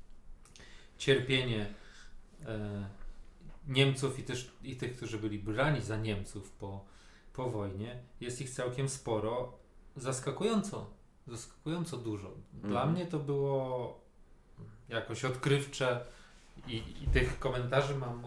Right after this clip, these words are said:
Speaker 1: tutaj sobie nawet wynotowałem, wynotowałem od groma. E, więc dlatego pytam, czy, czy pewnie też czytałeś być może te same, czy jeszcze akurat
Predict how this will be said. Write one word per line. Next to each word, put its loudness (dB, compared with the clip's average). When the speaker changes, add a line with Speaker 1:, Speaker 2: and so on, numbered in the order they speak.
Speaker 1:
tutaj -4
sobie -4
nawet 2
wynotowałem, 0
wynotowałem 0
od 2
groma. 2
E, -2
więc -2
dlatego 2
pytam, 2
czy, -2
czy 0
pewnie 0
też -2
czytałeś 2
być -6
może -2
te 0
same, 4
czy -2
jeszcze 0
akurat -2